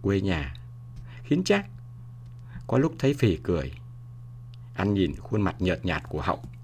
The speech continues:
chỉ ghế cho chị ngồi rồi vui vẻ hỏi: "Hôm nay chị nghỉ học à?" Hậu vừa ngồi vừa đáp: "Thưa không ạ, tôi học buổi chiều." Jack vốn có biệt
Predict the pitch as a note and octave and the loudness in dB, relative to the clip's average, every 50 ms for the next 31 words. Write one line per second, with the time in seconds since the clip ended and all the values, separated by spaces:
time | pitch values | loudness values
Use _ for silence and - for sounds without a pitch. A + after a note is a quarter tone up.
0 | - - - - - - - - - - - - - - D#2+ D2 E2+ G2+ B2 D#3+ | -14 -14 -14 -16 -16 -16 -16 -16 -14 -14 -14 -6 -2 -2 0 2 4 6 6 6
1 | - - B2 - - - - G#2+ F#2 F2 D#2+ D2 - - - E2+ D#2 E2+ G#2 A2+ | 6 4 4 4 2 0 2 2 2 2 2 0 -2 -4 -4 -4 -2 0 2 2
2 | A#2 - E2+ C#2+ C#2 E2 D2 B1+ A#1 - - - - - - - - - - - | 4 2 2 0 0 -2 -2 -2 -4 -6 -8 -12 -12 -14 -14 -14 -14 -14 -14 -6
3 | - - - - - - - - - - - - - - - - - - - - | -4 -4 -4 -4 -6 -10 -10 -10 -10 -10 -10 -12 -12 -12 -12 -12 -12 -14 -14 -14
4 | - - - - C#3+ D3+ D3 D3 D3 D3 A2 F#2+ F2 F#2 G#2+ F#2 E2+ - D#2 - | -14 -8 0 4 6 8 8 8 8 6 6 6 6 6 6 6 4 2 -2 -8
5 | - - - - - - - - - - - - - - - - - - - - | -10 -12 -12 -12 -12 -10 -8 -8 -8 -8 -8 -10 -12 -12 -12 -12 -14 -14 -14 -14
6 | - - - - - - - - - G2 - - - - - - - - - - | -14 -14 -14 -14 -14 -14 -8 -4 0 0 0 -2 -4 -10 -14 -14 -14 -16 -16 -16
7 | - - - - - - - - - - - F#2+ E2+ D#2+ E2+ F2 D#2 - D#2 E2 | -14 -14 -14 -14 -16 -16 -16 -14 -6 0 2 2 4 4 4 4 4 2 2 0
8 | D#2+ - A2 A#2+ C#3 - - - - - - - - - - - - - - - | 0 2 2 2 2 0 -4 -6 -6 -8 -8 -10 -10 -12 -12 -12 -12 -12 -12 -12
9 | - - - - - B2+ B2 - B2+ A#2 A#2 A2 - - - - - - - - | -12 -10 2 6 6 6 8 8 6 4 4 2 0 -2 -6 -12 -14 -14 -10 -10
10 | - - - - - - - - - - - - - - B2 A#2 G#2 F2+ F#2 F#2 | -8 -8 -10 -10 -12 -12 -14 -14 -14 -14 -14 -4 0 4 4 4 4 4 2 0
11 | E2+ E2 D2 - - A2 G2+ F2 D2 C#2 - - - - - - - - - - | 0 0 -2 0 2 4 4 4 4 0 -4 -10 -12 -14 -14 -14 -14 -14 -14 -14
12 | - - - - - - - - - - - - D3 D3 - - - - - - | -14 -14 -16 -16 -16 -16 -16 -16 -16 -8 -2 0 0 0 0 -2 -10 -6 -2 0
13 | A2 C#3 - C#3+ A#2+ G2+ | 2 4 4 6 6 4